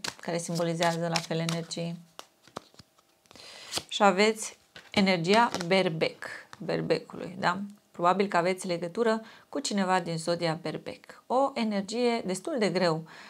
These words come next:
de înțeles pentru voi, pentru că nu este o energie tocmai ușoară, este diferită, este grăbită, iar voi sunteți calculați. Deci aveți ceva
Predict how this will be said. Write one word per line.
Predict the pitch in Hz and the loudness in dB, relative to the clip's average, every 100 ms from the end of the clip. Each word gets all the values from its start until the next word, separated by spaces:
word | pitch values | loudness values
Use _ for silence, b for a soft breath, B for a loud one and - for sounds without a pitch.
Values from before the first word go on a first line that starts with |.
| B - | B -4
de | 175 | 0
înțeles | 165 160 160 160 160 | 0 0 0 0 -4
pentru | 160 156 165 | -6 -4 -2
voi, | 160 226 254 240 | 2 2 2 0
pentru | 220 208 202 - | -2 -2 -4 -6
că | 208 202 202 | 2 2 2
nu | 185 185 196 | -2 0 0
este | 180 165 | 0 -4
o | 175 | -4
energie | 165 151 151 185 185 170 165 160 160 | -4 -6 -8 -4 0 2 0 -4 -6
tocmai | 165 165 156 151 151 | -6 -6 -4 -4 -4
ușoară, | 147 - 214 214 202 202 B B B - | -6 6 8 8 4 2 B B B -10
este | 170 170 | -4 -2
diferită, | 160 160 156 190 202 | -2 0 2 2 2
este | 180 160 160 | 0 0 -2
grăbită, | 143 160 160 214 202 196 | -4 -2 -2 -2 -2 0
iar | 196 240 214 | 2 2 0
voi | 208 | 0
sunteți | 202 170 170 170 - | -2 -4 -6 -6 -4
calculați. | 156 156 - 156 - - - - | -2 -2 -4 -4 -4 -8 -14 -10
Deci | - - | -10 -4
aveți | 190 190 208 | -4 -2 -2
ceva | 208 180 185 185 180 | -2 -2 0 2 0